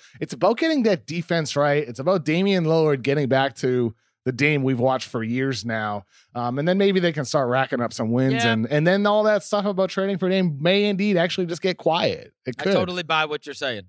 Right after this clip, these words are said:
Speaker 2: I, I totally buy this. That, that, that,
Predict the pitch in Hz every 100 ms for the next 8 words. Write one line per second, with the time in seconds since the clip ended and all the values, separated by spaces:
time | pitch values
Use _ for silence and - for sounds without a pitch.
0 | _ 147 143 143 143 175 165 151 139 123
1 | 104 104 _ _ 151 147 - _ 151 147
2 | 143 143 123